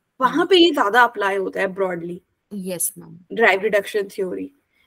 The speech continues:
Speaker 1: कि
Speaker 2: हम्म।
Speaker 1: ये उसको वो जो motivation मिला कि मेरे को टेंथ के exam देने, I have to clear this, मैंने इतनी भी पढ़ाई क्यों नहीं करी अभी तक,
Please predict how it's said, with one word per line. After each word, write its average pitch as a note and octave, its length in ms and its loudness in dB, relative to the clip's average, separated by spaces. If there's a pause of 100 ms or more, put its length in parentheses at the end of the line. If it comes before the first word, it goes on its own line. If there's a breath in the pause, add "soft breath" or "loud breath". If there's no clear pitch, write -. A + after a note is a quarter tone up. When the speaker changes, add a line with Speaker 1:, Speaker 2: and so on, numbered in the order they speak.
(160)
Speaker 1:
कि - 80 -10
Speaker 2:
हम्म। B3+ 100 -4
Speaker 1:
ये C4+ 260 4
उसको - 440 -2
वो C#4 120 6
जो D4 100 2
motivation B3+ 680 0
मिला B3+ 320 -2
कि C4+ 300 0
मेरे B3+ 180 0
को C#4 360 -2 (840)
टेंथ G#3+ 260 0
के C4 120 -2
exam G#3 440 4
देने, G#3 340 0
I G#3 220 0
have G#3+ 140 -10
to B3 180 -4
clear G#3 360 2
this, A3 160 -2 (2000)
मैंने A3 180 2
इतनी A3 240 -6
भी A3 100 -8
पढ़ाई G3 320 0
क्यों G3 200 -2
नहीं G3 180 -2
करी G3 280 0
अभी F#3+ 220 -2
तक, G3+ 160 -8